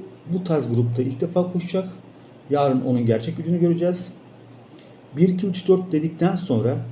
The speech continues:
e, geriden sprint yapabilecek atlardan yedi numaralı renk kat, e, mutlaka kuponlarımızı bulunduralım. Eğer yarış çok sürate binerse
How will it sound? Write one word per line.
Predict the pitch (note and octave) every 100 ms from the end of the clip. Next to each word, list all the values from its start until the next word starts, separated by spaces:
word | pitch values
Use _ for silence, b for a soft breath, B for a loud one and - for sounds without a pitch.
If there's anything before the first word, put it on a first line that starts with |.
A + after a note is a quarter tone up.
| - - - - - - -
e, | B2 A2+
geriden | B2 D3 E3 F#3
sprint | - - - - F#3+
yapabilecek | F3+ E3 C#3+ D#3+ -
atlardan | C3 C3 C3+ B2 D#3 D3 A#2+
yedi | B2+ E3+
numaralı | G3+ E3 D#3+
renk | D3 D3+ -
kat, | A2+ - - - - - B B - - -
e, | A2+
mutlaka | A#2 E3 - E3 C3
kuponlarımızı | - D3 C3 B2 A2+ A2+ A2
bulunduralım. | A#2 C#3 D3 D#3+ F3+ - -
Eğer | D3+ E3+
yarış | D3+ D3 C#3 -
çok | D#3 -
sürate | C#3 C#3 C3+
binerse | C#3+ F3 E3+ D3